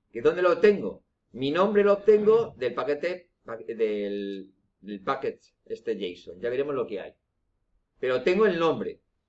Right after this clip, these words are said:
Obtengo la versión. ¿Y dónde tengo la versión? También del packet. Ahí te vamos a meter el nombre y la versión de la, de lo que estoy trabajando. Y ya le pones, ¿dónde están mis apis? Y dices,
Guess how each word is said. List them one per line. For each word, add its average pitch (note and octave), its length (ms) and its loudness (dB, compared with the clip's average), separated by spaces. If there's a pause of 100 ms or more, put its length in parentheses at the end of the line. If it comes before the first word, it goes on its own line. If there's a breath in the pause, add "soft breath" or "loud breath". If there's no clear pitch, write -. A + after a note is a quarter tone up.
(180)
Obtengo G3 420 4
la A#3+ 120 8
versión. E3+ 680 4
¿Y B2+ 100 -10
dónde D#3+ 180 6
tengo G3+ 140 6
la G3 100 6
versión? F#3 520 4
También C#3+ 400 0
del E3+ 180 2
packet. - 340 -4 (120)
Ahí B2 160 0
te D#3 80 4
vamos D#3+ 200 0
a D#3 40 -8
meter F#3 480 -2
el B2+ 200 0
nombre F#3 260 4
y G#3 40 6
la F3+ 80 0
versión D#3 380 -2
de D3+ 100 0
la, C3 280 -6
de A2+ 200 -2
lo A2 160 -4
que A2+ 60 -6
estoy C#3+ 220 -6
trabajando. F2+ 580 -8 (960)
Y D3+ 100 -2
ya G#3+ 140 8
le A#3+ 80 4
pones, A3+ 580 2 (120)
¿dónde A3 320 6
están A3+ 240 0
mis F#3 200 0
apis? - 600 -2
Y C#3+ 200 -2
dices, A#2+ 480 -2